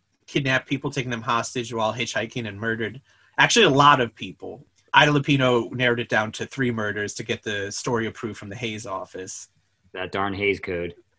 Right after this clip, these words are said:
Speaker 1: But she actually talked to Billy Cook, and she talked to the people that he took hostage, uh, you know, got their stories. Like,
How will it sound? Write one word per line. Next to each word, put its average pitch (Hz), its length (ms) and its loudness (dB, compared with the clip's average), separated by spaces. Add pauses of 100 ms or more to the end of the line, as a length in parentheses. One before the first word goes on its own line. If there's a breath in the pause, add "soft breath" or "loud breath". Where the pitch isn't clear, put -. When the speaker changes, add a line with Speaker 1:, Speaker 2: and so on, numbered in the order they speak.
(140)
Speaker 1:
But 147 120 6
she 214 220 6
actually 220 320 6
talked 175 320 6
to 170 60 0
Billy 165 260 4
Cook, 165 300 2
and 139 100 2
she 123 120 -2
talked 131 280 2
to 139 60 0
the 127 100 -2
people 127 360 -2
that 113 280 0
he 120 80 -6
took 120 220 -6
hostage, 120 840 -4
uh, 110 100 -6 (200)
you 120 80 0
know, 117 80 0
got 113 140 4
their 127 100 2
stories. 127 320 2
Like, - 180 -8